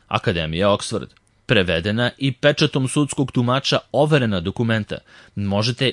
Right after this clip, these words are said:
ili da preuzmete lično ili da dobijete na željenu adresu. A budući da uslugu dostave na adresu vrši kurirska služba, to se ona naplaćuje sasvim odvojeno od usluge prevoda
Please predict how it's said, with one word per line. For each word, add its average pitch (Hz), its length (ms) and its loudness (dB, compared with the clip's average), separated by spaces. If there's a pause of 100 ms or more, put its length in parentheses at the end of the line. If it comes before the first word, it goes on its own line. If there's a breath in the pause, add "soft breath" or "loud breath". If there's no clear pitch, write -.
ili 151 240 6
da 123 120 4
preuzmete 104 600 -2
lično 117 600 -2
ili 147 240 4
da 143 320 4
dobijete 127 720 2
na 123 160 0
željenu 87 340 -2
adresu. 107 420 0 (420 soft breath)
A - 100 2
budući 165 400 2
da 147 120 2
uslugu 147 400 2
dostave 120 520 0
na 101 100 0
adresu 113 400 0
vrši 95 420 0
kurirska 107 600 -2
služba, 120 440 0 (220)
to 98 160 0
se - 160 -4
ona 107 120 0
naplaćuje 135 560 -2
sasvim 151 400 -2 (100)
odvojeno 127 640 2
od 85 140 -2
usluge 92 380 -4
prevoda 127 420 0